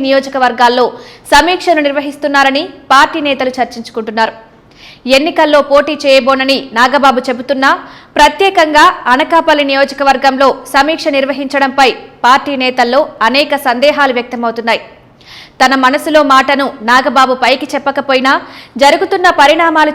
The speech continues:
చూసి జనసేన క్యాడర్ అయోమయానికి గురవుతుంది. మరోవైపు అనకాపల్లి ఎంపీ సీటులో టీడీపీ నుంచి తాను పోటీలో ఉన్నానంటూ బైరా దిలీప్ చక్రవర్తి ప్రచారం చేసుకుంటున్నారు. ఇప్పటికే నియోజకవర్గాల వారీగా తిరుగుతున్నారు. మరోవైపు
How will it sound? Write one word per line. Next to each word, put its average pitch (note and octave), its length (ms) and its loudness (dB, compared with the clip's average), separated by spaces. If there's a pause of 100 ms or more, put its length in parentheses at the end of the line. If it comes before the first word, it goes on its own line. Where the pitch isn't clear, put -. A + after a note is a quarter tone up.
చూసి D4+ 280 -2 (280)
జనసేన E4 400 0 (100)
క్యాడర్ C4+ 300 4 (160)
అయోమయానికి C#4 720 2
గురవుతుంది. A#3+ 440 -2 (640)
మరోవైపు C#4+ 520 2 (480)
అనకాపల్లి D4+ 580 2 (160)
ఎంపీ C#4 300 -2
సీటులో D4+ 340 0 (320)
టీడీపీ D#4 460 -2
నుంచి C4+ 240 -4 (160)
తాను C4 260 0
పోటీలో C#4 380 2 (100)
ఉన్నానంటూ B3+ 440 0 (280)
బైరా C4 260 4 (100)
దిలీప్ C4+ 280 -2
చక్రవర్తి B3+ 560 -2 (160)
ప్రచారం B3+ 420 -2
చేసుకుంటున్నారు. A3+ 580 -4 (720)
ఇప్పటికే D#4+ 380 2 (100)
నియోజకవర్గాల C#4+ 800 2
వారీగా C4 420 2
తిరుగుతున్నారు. A#3 500 -4 (500)
మరోవైపు C4+ 520 2